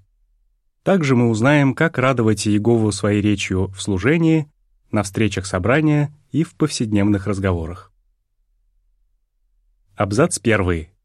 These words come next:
Вопрос. Кому мы обязаны своей способностью говорить?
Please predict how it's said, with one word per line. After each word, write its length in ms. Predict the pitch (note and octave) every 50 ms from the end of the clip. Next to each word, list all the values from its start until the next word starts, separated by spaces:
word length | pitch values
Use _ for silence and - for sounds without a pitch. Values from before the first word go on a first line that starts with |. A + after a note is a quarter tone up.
| _ _ _
Вопрос. 560 | B2+ C3+ C3+ - G#2 F#2 E2+ - - - - _ _ _ _ _ _ _ _ _ _
Кому 320 | - C#3 D3 E3 F3+ F3
мы 160 | C#3+ A2+ G2
обязаны 460 | F#2+ F#2 G2 A#2 B2+ A2+ A2+ G#2+ G#2+ F#2+
своей 240 | - G#2 F#2+ F#2+
способностью 760 | F#2 F#2+ - F#2 - - C#3+ D3 D3+ D3 C3+ - - - B2
говорить? 520 | A2 A#2 A2+ A#2 A2+ F#2+ D#2 - - -